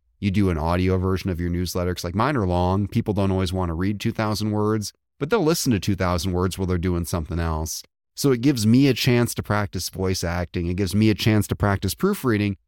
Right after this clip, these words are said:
and it opens up the stuff to a little bit wider audience. And it also personalizes it. Uh, people, you know, they read your words. That's, eh, there's a degree of separation there, but if they hear you saying it in your voice, it, it brings you more into the story. And if you're trying to build a connection with an audience,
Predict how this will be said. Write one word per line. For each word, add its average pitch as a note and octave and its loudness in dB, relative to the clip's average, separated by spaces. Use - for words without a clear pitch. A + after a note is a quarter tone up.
and D3+ 2
it D3 2
opens D3+ 2
up B2 0
the A2 -6
stuff A2+ -2
to F#2+ 0
a - 0
little A#2+ 0
bit A2 0
wider F#2+ 0
audience. F#2+ 0
And C#3 2
it F3 4
also A3+ 0
personalizes D#2 -8
it. D2+ -10
Uh, E2+ -4
people, B2+ 2
you B2 -4
know, F#2+ 0
they G2 0
read A2 0
your F#2+ 0
words. F#2 -2
That's, F#2+ -6
eh, D#2+ -6
there's B2 -2
a G#2+ 2
degree F#2+ -2
of F#2 -2
separation F2 -4
there, D#2 -6
but F2 -6
if G2+ -2
they C#3+ 2
hear F#3 0
you F3 4
saying B2 2
it C3+ 0
in G2 -2
your G#2 0
voice, F#2 -4
it, G2+ -4
it F#2+ -4
brings G#2+ 4
you G2+ 4
more F2+ 0
into E2 -4
the D#2+ -10
story. A#2+ 0
And F#2+ -2
if F#2 -6
you're G#2+ -4
trying C3 -2
to F#2+ -2
build G2+ 0
a G2+ -2
connection F#2 -4
with E2+ -8
an E2+ -6
audience, E2 -6